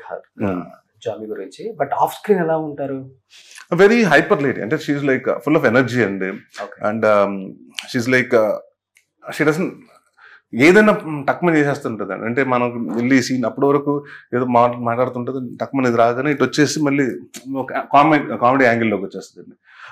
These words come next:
Speaker 2: And very du-, అంటే ఒకటి ఏంటంటే తన భాష రాదు. అంటే అంత భాష అంటే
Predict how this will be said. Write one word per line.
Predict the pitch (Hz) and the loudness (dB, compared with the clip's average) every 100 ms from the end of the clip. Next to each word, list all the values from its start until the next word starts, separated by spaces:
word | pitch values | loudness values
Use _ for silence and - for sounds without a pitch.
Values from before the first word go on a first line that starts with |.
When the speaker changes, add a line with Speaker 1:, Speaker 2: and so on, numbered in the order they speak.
| 147 | -2
Speaker 2:
And | 139 | 4
very | 160 185 127 | 4 4 2
du-, | 127 120 | 0 -2
అంటే | 110 120 104 - - - 113 | 0 0 -2 -6 -14 -14 -8
ఒకటి | 117 139 | -6 0
ఏంటంటే | 147 143 143 139 135 | 0 0 -8 -10 -4
తన | 120 120 | -2 0
భాష | 101 135 139 | 2 2 2
రాదు. | 113 87 - | 0 0 -6
అంటే | 101 | -6
అంత | 80 - | -6 -8
భాష | 92 98 - | -6 -4 -4
అంటే | 120 | -8